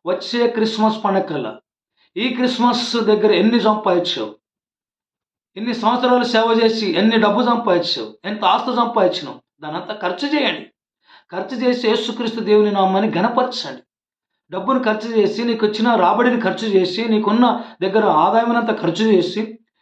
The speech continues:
యేసుక్రీస్తు దేవుని నామాన్ని హెచ్చించితే పరలోక రాజ్యం, దేవుని రాజ్యం. లేదంటే నాతోటి జతమాని సేవకులు పాతాళం తప్పదండి. నరకము తప్పదండి, అగ్ని కూడా తప్పదు.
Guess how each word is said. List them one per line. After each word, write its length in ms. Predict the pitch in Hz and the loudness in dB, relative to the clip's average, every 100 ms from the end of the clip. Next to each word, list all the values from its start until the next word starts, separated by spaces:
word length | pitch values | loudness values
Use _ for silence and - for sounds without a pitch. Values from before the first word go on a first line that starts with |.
| _ | _
యేసుక్రీస్తు 560 | 190 247 269 269 247 247 | -4 -2 -4 -2 -4 -2
దేవుని 320 | 214 220 220 | 0 2 2
నామాన్ని 360 | 202 196 214 202 | 2 2 2 0
హెచ్చించితే 800 | 208 277 277 - 175 196 - - _ _ - | 0 0 -2 -2 0 0 -4 -14 _ _ -12
పరలోక 380 | 165 208 214 208 | -6 -2 0 0
రాజ్యం, 440 | 196 180 151 147 | 0 0 -4 -4
దేవుని 300 | 165 196 208 | 0 2 2
రాజ్యం. 560 | 185 170 - - - 156 | 0 0 -4 -8 -10 -6
లేదంటే 520 | 165 185 170 139 - _ _ _ - | -4 -4 -4 -6 -10 _ _ _ -12
నాతోటి 460 | 165 180 214 214 | -10 -4 -4 -2
జతమాని 400 | 156 170 175 190 | -2 -2 -2 -4
సేవకులు 380 | 175 175 175 175 | -2 0 2 0
పాతాళం 440 | 160 151 - 190 185 | 0 0 0 0 -2
తప్పదండి. 680 | 165 151 185 165 147 - _ _ _ _ _ _ _ _ _ - | -4 -4 -2 -2 -4 -10 _ _ _ _ _ _ _ _ _ -8
నరకము 480 | 180 202 - 233 226 | -4 -2 0 0 0
తప్పదండి, 540 | 185 175 214 202 151 | -2 0 0 0 -2
అగ్ని 300 | 147 170 220 | -2 0 0
కూడా 120 | 240 | 2
తప్పదు. 280 | 214 - 185 | 2 0 -4